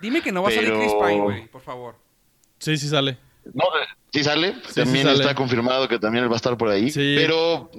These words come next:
Speaker 2: mira, eh, va a ser extraño cómo lo van a que intentar incluir, porque, bueno, al final de la película, que ya no es spoiler, claramente, pues, muere, ¿no? Entonces, eh, por algún motivo regresa. Yo creo que a lo mejor la manera de flashbacks o a la manera de,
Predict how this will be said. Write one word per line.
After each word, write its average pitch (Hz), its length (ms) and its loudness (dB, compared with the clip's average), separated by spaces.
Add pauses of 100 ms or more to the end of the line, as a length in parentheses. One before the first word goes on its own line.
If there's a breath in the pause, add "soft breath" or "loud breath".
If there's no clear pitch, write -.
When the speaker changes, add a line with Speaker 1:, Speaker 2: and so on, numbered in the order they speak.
(160)
Speaker 2:
mira, 165 220 2 (400)
eh, 143 180 0
va 170 60 2
a - 20 -2
ser 196 140 0
extraño 143 500 -2
cómo 147 180 0
lo 127 60 2
van 135 140 0
a 135 40 -2
que 123 80 -4
intentar 113 320 0
incluir, 117 300 -2
porque, 117 220 -2
bueno, 95 420 0
al 92 80 0
final 107 240 -2
de 123 60 2
la 107 120 0
película, 107 520 0
que 87 200 0 (140)
ya 107 160 0
no 107 60 -2
es 101 80 -4
spoiler, 135 400 -2
claramente, 98 480 -2
pues, - 260 -6 (440 loud breath)
muere, 110 360 0
¿no? 113 220 0
Entonces, 113 600 0
eh, 85 380 0
por 110 140 -2
algún 139 200 0
motivo 156 320 0
regresa. 123 600 0 (240 loud breath)
Yo 123 80 0
creo 139 100 -2
que 120 80 -2
a 110 40 -2
lo 104 100 0
mejor 104 280 0
la 117 60 0
manera 110 260 0
de 98 80 0
flashbacks 120 600 0
o 104 80 0
a 92 40 0
la 90 60 0
manera 95 400 0
de, 78 320 0